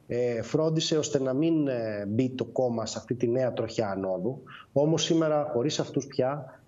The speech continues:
ε, μπορούμε, ε, να, να ξεκινήσουμε τη νέα μας πορεία και θα το κάνουμε με μια νέα γενιά στελεχών, δυναμική, με νέο πολιτικό αφήγημα.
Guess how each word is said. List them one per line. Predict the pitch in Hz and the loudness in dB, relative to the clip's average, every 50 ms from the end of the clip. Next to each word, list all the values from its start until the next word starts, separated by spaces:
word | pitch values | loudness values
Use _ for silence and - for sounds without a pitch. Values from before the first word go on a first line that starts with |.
| _ _ | _ _
ε, | - 113 117 120 117 117 113 | -4 -2 -2 0 0 0 0
μπορούμε, | 110 113 117 123 123 131 147 147 147 143 143 139 135 139 156 170 180 175 - - - | 0 2 2 4 4 4 2 2 0 -2 -2 0 0 0 0 -2 -4 -6 -8 -10 -8
ε, | - 104 104 107 107 107 101 98 95 92 90 90 - - - - | -8 -6 -4 -4 -4 -6 -6 -8 -10 -12 -12 -12 -10 -10 -8 -6
να, | 110 120 120 120 117 113 | -4 -2 -2 0 0 0
να | 120 - 190 | 0 0 2
ξεκινήσουμε | - - 127 120 - 127 127 151 165 - - - 104 98 | 2 0 0 2 2 4 4 4 4 4 2 0 -2 -2
τη | - 98 | -4 -4
νέα | 101 101 98 | -4 -4 -4
μας | 101 101 - | -4 -6 -4
πορεία | - 101 101 117 135 | -4 -2 0 0 0
και | 127 - | -2 -4
θα | - | -4
το | 120 - | -4 -2
κάνουμε | - - - 117 113 101 95 101 113 123 - - - - - _ _ _ | 0 2 2 2 2 2 0 -2 -2 -4 -6 -10 -16 -20 -20 _ _ _
με | - 110 110 | -2 0 0
μια | 113 123 131 131 | 2 2 2 2
νέα | 131 135 143 143 135 | 2 2 4 4 2
γενιά | 113 101 107 107 113 113 | 2 2 2 0 0 -2
στελεχών, | 104 101 98 95 - - - - 123 131 135 135 131 113 | -2 -4 -4 -4 -4 -4 -2 0 2 2 2 0 0 -2
δυναμική, | 107 113 113 107 101 98 95 - - - 135 131 131 - 139 135 | -2 -2 -2 -2 -4 -4 -6 -4 -2 -2 -2 -2 -2 -2 -2 0
με | 127 113 | 0 2
νέο | 110 117 123 127 131 131 127 127 127 127 | 2 2 2 4 2 2 2 0 -2 -2
πολιτικό | 120 113 104 104 - 101 - 117 117 | -2 -2 -2 -4 -6 -4 -2 -2 -2
αφήγημα. | 110 - - 113 101 92 98 92 92 90 | 0 -2 -2 -2 0 0 -2 -2 -4 -6